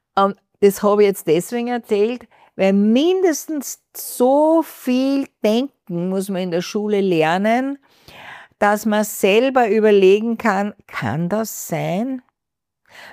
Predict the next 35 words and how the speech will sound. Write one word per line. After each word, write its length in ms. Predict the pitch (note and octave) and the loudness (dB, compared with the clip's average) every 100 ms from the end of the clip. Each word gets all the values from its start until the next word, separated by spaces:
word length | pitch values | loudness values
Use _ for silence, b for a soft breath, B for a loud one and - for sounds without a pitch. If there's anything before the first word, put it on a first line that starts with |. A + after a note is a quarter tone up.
| - | -8
Wer 420 | D#3 E3+ F3 F#3 | 2 4 4 2
hat 240 | D3+ G3 - | 0 -2 -2
was 320 | C4 A#3+ - | 0 0 -2
davon 640 | - B3 - B3+ B3 C4 C4+ - | -2 -2 0 -2 0 -4 -8 -6
oder 240 | G3+ G3+ | -4 -4
kann 280 | G#3 G3 F3+ | -4 -2 -2
das 220 | E3+ E3 | -2 -2
nicht 400 | E3+ G3+ C4+ - - | -2 -4 -4 -10 -2
sein? 380 | G#3+ G#3 G#3+ | 0 0 0
Warum 400 | G3+ E3+ F3 A3+ | -2 -2 -2 -2
kann 240 | B3 G#3 G3+ | 0 0 0
das 220 | G#3 F#3+ | -2 -2
nicht 340 | G3+ A3 - | -6 -6 -8
sein? 260 | - F#3+ G3+ B B B B B | -6 -4 -4 B B B B B
Also 440 | - E3+ F3 F#3 F3+ _ _ _ _ _ - | -2 0 2 0 -2 _ _ _ _ _ -14
man 240 | - F3 F#3+ | -4 0 0
muss 200 | G#3 G3+ | -2 -4
schon 360 | - A3+ G#3+ | -2 0 0
wissen, 480 | G#3+ A#3+ - - G#3+ | 0 -2 -4 -6 -6
auch 400 | - G3 D#4 - | -2 -2 -2 -4
viel. 580 | - - F3 E3 C3+ A#2+ - _ _ _ _ _ _ _ - | -10 0 4 4 2 -4 -10 _ _ _ _ _ _ _ -2
Also 260 | C#3 C#3+ F3 _ _ | 0 0 -6 _ _
das 240 | C#3 D3 F#3 | -4 -4 -2
muss 240 | F3 G3 | -2 -2
man 100 | G3 | -4
schon 240 | F#3 C#4+ | 0 0
sagen. 300 | C4+ F3 D#3 | 2 2 2
Es 200 | C#3+ C#3+ | 2 -2
ist 140 | F3 E3 | -2 -6
schon, 320 | - A3+ E4 | -2 -2 2
dass 160 | B3+ - B B B _ - | 0 0 B B B _ -6
die 140 | F#3+ F3+ | -4 -2
Wissensvermittlung 1000 | F#3 F#3+ G3+ F#3+ G3 F#3 F3+ - E3+ C#3+ | -4 -4 -6 0 2 4 2 2 -2 2
auch 260 | A#2 D#3 | 0 0
wichtig, 580 | G3+ A3+ - A#3+ A#3+ - | 0 -2 -2 -4 -2 -8